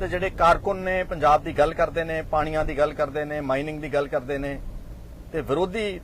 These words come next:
ਧਿਰਾਂ ਦੇ ਲੀਡਰ ਨੇ। ਤੇ ਦੂਸਰਾ ਹੈ ਜਿਹੜੇ ਰੂਲਿੰਗ ਪਾਰਟੀ ਦੇ ਆਗੂ ਨੇ, ਜਿਹੜੇ ਕੇਜਰੀਵਾਲ ਤੇ ਭਗਵੰਤ ਮਾਨ ਦੇ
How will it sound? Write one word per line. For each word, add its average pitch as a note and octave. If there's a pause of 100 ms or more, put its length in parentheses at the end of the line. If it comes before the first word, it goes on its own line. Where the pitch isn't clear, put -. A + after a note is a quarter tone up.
ਧਿਰਾਂ C3+
ਦੇ C#3+
ਲੀਡਰ B2
ਨੇ। A#2 (520)
ਤੇ G3+
ਦੂਸਰਾ A3
ਹੈ A3+
ਜਿਹੜੇ G3+ (260)
ਰੂਲਿੰਗ F#3+
ਪਾਰਟੀ D#3
ਦੇ C3
ਆਗੂ A#2+
ਨੇ, A2+ (520)
ਜਿਹੜੇ E3+
ਕੇਜਰੀਵਾਲ E3+
ਤੇ F3
ਭਗਵੰਤ C#3+
ਮਾਨ D3
ਦੇ D3